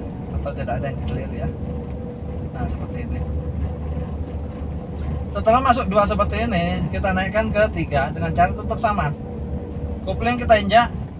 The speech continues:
penuh. Tuas transmisi kita lepas ke tengah dan kita majukan ke tengah seperti ini. Ini sudah teng-,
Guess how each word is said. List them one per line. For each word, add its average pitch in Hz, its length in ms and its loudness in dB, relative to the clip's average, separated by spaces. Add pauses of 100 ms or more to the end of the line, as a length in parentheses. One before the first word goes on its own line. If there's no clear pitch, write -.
(160)
penuh. 196 320 2 (2500)
Tuas 311 240 4
transmisi 302 400 2 (400)
kita 190 560 2
lepas 180 160 -2
ke 180 160 -8
tengah 175 320 0 (160)
dan 175 160 6
kita 165 240 -2
majukan 170 560 0
ke 160 80 -2
tengah 170 240 -2
seperti 156 400 -6
ini. 175 160 -6 (1120)
Ini 233 80 0
sudah 226 240 4
teng-, - 320 -4